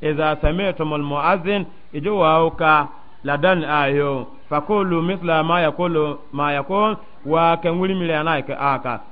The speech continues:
Summa sallu alayya, ayo mo no do mi salatu mi ne. Fa innahu man salla alayya, ona ma salatu mi. Salla, sa-, eh, man salla alayya salat, ona ma po enwara mi.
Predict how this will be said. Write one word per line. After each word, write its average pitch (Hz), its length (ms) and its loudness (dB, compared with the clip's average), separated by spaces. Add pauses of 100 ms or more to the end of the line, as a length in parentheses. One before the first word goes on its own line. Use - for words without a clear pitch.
(160)
Summa 180 280 0
sallu 170 340 2
alayya, 196 520 4 (240)
ayo 185 200 2
mo 175 100 0
no 170 140 2
do 165 160 0
mi 151 100 0 (120)
salatu 151 320 0
mi 135 100 -2
ne. 127 320 -4 (440)
Fa 160 140 0
innahu 180 380 4
man 160 200 2
salla 170 400 2
alayya, 208 480 4 (200)
ona 180 480 2
ma 196 120 2
salatu 170 440 0
mi. 143 240 -4 (300)
Salla, 175 360 2 (420)
sa-, 190 220 0
eh, 156 260 2 (120)
man 156 180 0
salla 180 240 2
alayya 170 280 4
salat, 190 400 2 (220)
ona 175 340 2
ma 190 220 4 (100)
po 196 320 4
enwara 180 440 4
mi. 143 180 -4